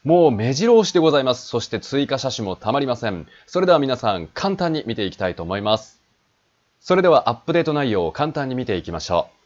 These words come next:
まず新規収録車種として以下の五台を追加。アルファロメオジュリアジーティーエーエム、ブガッ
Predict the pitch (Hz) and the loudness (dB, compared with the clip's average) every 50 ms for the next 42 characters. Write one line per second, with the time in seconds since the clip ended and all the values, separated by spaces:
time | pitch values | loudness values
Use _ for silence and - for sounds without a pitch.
0 | _ _ - 139 175 165 151 131 - - - 180 185 139 - 107 - - 147 147 | _ _ -2 0 0 0 0 -4 -6 -6 -4 -4 -4 -4 -4 -6 -4 -4 -2 0
1 | 151 139 - - 139 - - - 101 - - - - - 147 160 - 170 151 139 | 0 -2 0 -2 -4 -4 -4 -8 -10 -8 -6 -8 -6 -4 -4 -4 -4 -4 -4 -4
2 | 120 123 156 151 139 127 127 143 143 - - - 98 98 - 95 98 - - _ | -4 -4 -2 -2 -2 -2 -2 -4 -4 -6 -8 -6 -6 -6 0 0 0 -2 -2 _
3 | _ _ _ _ _ _ _ _ _ _ _ _ _ _ _ - - 131 165 147 | _ _ _ _ _ _ _ _ _ _ _ _ _ _ _ 2 2 2 2 2
4 | 156 156 147 139 - 123 110 - 117 135 131 110 87 69 - - - 113 151 156 | -2 -4 -2 -2 -2 -2 -2 -2 -2 -2 0 0 -2 -2 -4 -6 -4 -2 -2 -2
5 | - 127 123 120 117 107 - - - 104 98 80 _ _ _ _ _ _ _ _ | -2 -4 -2 0 0 0 -2 -2 -4 -4 -4 -4 _ _ _ _ _ _ _ _
6 | _ _ _ _ _ _ _ _ _ _ _ _ - 117 127 131 180 185 185 | _ _ _ _ _ _ _ _ _ _ _ _ 0 0 2 2 2 0 -2